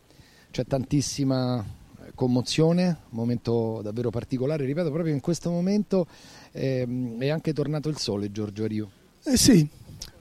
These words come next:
Speaker 2: vabbè, è tornato il sole e, e c'è il sorriso, sai, co-, tanta commozione ma c'è il sorriso da parte della gente.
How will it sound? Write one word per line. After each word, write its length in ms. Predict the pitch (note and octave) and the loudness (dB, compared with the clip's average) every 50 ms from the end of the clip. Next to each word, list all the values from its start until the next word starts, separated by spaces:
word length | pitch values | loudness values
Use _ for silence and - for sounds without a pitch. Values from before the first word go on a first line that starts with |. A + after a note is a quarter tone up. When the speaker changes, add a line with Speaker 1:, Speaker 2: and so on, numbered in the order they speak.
| - _ _ | -20 _ _
Speaker 2:
vabbè, 280 | - G#3+ F#3+ F#3+ G#3 G3+ G3+ A3 G3+ - - - - - - - - - _ _ _ _ _ _ _ _ _ _ _ _ _ _ _ _ _ _ _ _ _ _ _ - - A3+ G#3 - - - E4+ - | -8 -4 0 0 2 4 4 4 2 0 -4 -16 -20 -20 -20 -20 -20 -20 _ _ _ _ _ _ _ _ _ _ _ _ _ _ _ _ _ _ _ _ _ _ _ -20 -20 -20 -20 -20 -18 -16 -18 -8
è 120 | - - F#3+ | -4 -4 -2
tornato 380 | - F#3 G3 G3+ F#3+ F#3 - | 0 2 2 4 2 4 4
il 100 | A3 G3 | 4 2
sole 420 | - - - B3 A#3+ A#3 A#3+ A#3 G#3+ | 2 2 0 2 2 4 4 4 4
e, 880 | F#3+ F#3 E3+ E3 E3 D#3 D#3+ D#3+ D#3 D#3 D3+ D3 D3 D3 D3 E3 E3 - - - - - - - - - - - - - | 4 4 2 2 0 0 -2 -2 -2 -2 -4 -4 -4 -6 -8 -10 -12 -16 -20 -20 -20 -20 -20 -20 -20 -20 -20 -20 -8 -4
e 60 | A#3+ | -4
c'è 160 | B3 - - D4+ | -2 0 0 0
il 60 | A#3+ | 0
sorriso, 600 | - - D#4 D4 E4 D#4+ A3+ F3 D3 F3 E3 D3+ | 0 -2 -2 -2 -2 0 0 -2 -2 -4 -6 -6
sai, 420 | - - G3+ D#3 D#3 D3 C3+ F#3 - | -8 -6 -6 -6 -6 -6 -6 -8 -8
co-, 140 | - A#3+ - | -6 -6 -4
tanta 300 | - - C#4 B3 - C4 | 0 0 0 2 0 0
commozione 480 | A3 C4 B3+ B3 B3+ - - D#4 C#4 A3+ | 0 2 2 2 0 0 0 2 2 2
ma 140 | G3 F#3+ F3+ | 2 2 0
c'è 140 | - A#3 | -2 -4
il 60 | G#3 - | -4 -4
sorriso 420 | - - G#3+ G3+ G3+ F3+ E3+ F#3+ | -2 -4 -2 -2 -2 -2 -2 -4
da 100 | E3+ E3+ | -6 -6
parte 320 | - - - F3 - G#3 | -6 -8 -10 -8 -6 -6
della 200 | F#3 F3+ F3+ F3+ | -4 -4 -4 -4
gente. 380 | F#3 - G3 F3+ E3+ D#3+ - - | -4 -4 -2 -2 -2 -4 -6 -10